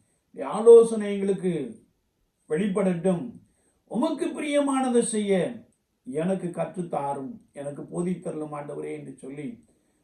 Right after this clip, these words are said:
நம்மை கர்த்தருடைய சமூகத்திலே தாழ்த்திக் கொள்வோம். கர்த்தருடைய ஆவியானவர் உங்களோடு கூட பேசுவார்.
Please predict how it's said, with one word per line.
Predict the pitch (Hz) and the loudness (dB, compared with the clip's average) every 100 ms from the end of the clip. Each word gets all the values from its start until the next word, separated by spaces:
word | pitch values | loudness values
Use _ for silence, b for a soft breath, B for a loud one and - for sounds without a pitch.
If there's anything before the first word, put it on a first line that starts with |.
| _ | _
நம்மை | - 135 | -12 -10
கர்த்தருடைய | 135 156 175 175 170 | -8 -10 -6 -6 -6
சமூகத்திலே | 175 190 190 175 185 170 | -6 -2 -2 -2 -4 -4
தாழ்த்திக் | 160 165 160 156 | -6 -8 -10 -10
கொள்வோம். | 151 147 143 123 - _ _ _ _ | -8 -6 -6 -8 -16 _ _ _ _
கர்த்தருடைய | 185 269 254 240 254 | -10 -4 -2 -2 -2
ஆவியானவர் | 262 247 247 240 226 | -2 -2 0 2 0
உங்களோடு | 226 226 220 | 4 4 4
கூட | 214 202 | -2 -2
பேசுவார். | 180 180 190 170 160 240 - | 0 -2 -2 -2 -2 -4 -10